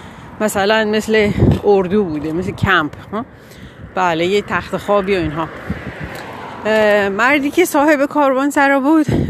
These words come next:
وقتی که این سه تا مسافر میان و برای اونا رخت خوابشون رو میاندازه، مقداری هم نان و حلوا براشون میاره. بله، حلوا، نمی‌دونم خوردید، حلوا خیلی خوشمزه است.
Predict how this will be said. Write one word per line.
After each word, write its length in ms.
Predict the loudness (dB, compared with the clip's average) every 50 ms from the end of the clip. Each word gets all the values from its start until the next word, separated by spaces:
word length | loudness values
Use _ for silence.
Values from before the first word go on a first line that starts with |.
| -4 -4
وقتی 280 | -4 -4 -4 -4 -6 -6
که 120 | -6 -6
این 120 | -6 -6 -4
سه 160 | -4 -4 -2
تا 160 | -2 -2 -2
مسافر 460 | -2 -4 -4 -4 -6 -4 -4 -4 -4
میان 340 | -2 -2 -2 -2 -2 -2 -2
و 80 | -4 -6 -8 _ -20 -20 -20 -20 -20 -20 -20 -20 _ _
برای 280 | -2 0 0 0 0 0
اونا 320 | 0 0 -2 -2 -4 -2 0 2 2 2 2 0 -4 -6 -10 -10 -10 -10 -10 -8 -8
رخت 300 | -6 -6 -6 -8 -8 -6
خوابشون 540 | -2 0 0 0 0 -4 -6 -4 -2 -2 -2
رو 100 | -2 -4 -6 -16 -20 -20 -20 -20 -20 -20 _ _
میاندازه، 720 | -4 -2 -2 0 0 2 2 0 2 2 2 2 2 2 2
مقداری 460 | 2 0 0 0 0 0 0 0 0
هم 240 | 2 2 2 0 0 -2 -2
نان 340 | -2 -2 -2 -2 0 0 2
و 160 | 2 2 0
حلوا 600 | -2 -2 -2 -2 -2 -2 -2 0 0 2 2 2
براشون 500 | 0 0 -2 -2 -2 -4 -6 -6 -6 -4
میاره. 460 | -4 -4 -4 -6 -6 -6 -8 -10 -10 -10 -14 -20 -20 -20 -20 -20 -20 -20 -20 -8 -6
بله، 340 | -4 -2 -2 -2 -2 -4 -4
حلوا، 760 | -4 -2 0 0 0 0 0 2 2 4 4 2 0 -2 -6 -8 -10 -8 -8
نمی‌دونم 480 | -6 -4 -2 -2 -2 -2 0 -2 -4
خوردید، 480 | -4 -4 -2 -2 0 0 2 2 0 0 -2 -8 -10 -10 -10 -10 -12 -12 -14 -16 -16 -16 -10 -4
حلوا 320 | -2 -2 -2 0 -2 -4 -2
خیلی 200 | -2 -2 -4 -4
خوشمزه 680 | -4 -6 -6 -6 -6 -8 -8 -6 -6 -6 -6 -4 -2
است. 540 | -2 -2 -2 -4 -6 -10 -14 -20 -20 -20